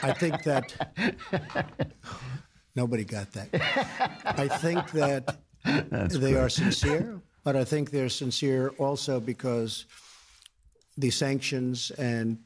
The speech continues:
Speaker 1: what we're doing with respect to North Korea, including, you know, the great help that we've been given from China, and they can do more, but I think they've done more than certainly they've ever done for our country before.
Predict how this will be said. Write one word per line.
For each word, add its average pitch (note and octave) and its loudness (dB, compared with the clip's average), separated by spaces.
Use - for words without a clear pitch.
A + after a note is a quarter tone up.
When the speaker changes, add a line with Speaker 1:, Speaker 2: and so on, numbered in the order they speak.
Speaker 1:
what C3 0
we're B2+ 4
doing B2 2
with A2+ 0
respect A#2+ -2
to A2+ 2
North B2+ 2
Korea, B2 4
including, C3 2
you C#3+ 2
know, B2+ 2
the A#2+ 2
great B2 4
help A#2+ -2
that B2+ 0
we've A#2+ 2
been A#2 0
given A#2+ 2
from A#2 0
China, E3 2
and A#2+ 2
they C#3 2
can C#3 0
do D#3 4
more, C#3+ 2
but B2 -2
I B2 -2
think B2 0
they've B2 4
done B2 4
more B2 4
than A#2 0
certainly A#2+ 0
they've A2+ 0
ever A#2+ 2
done A#2 2
for A2 -2
our A#2+ 2
country B2 0
before. G#2+ -2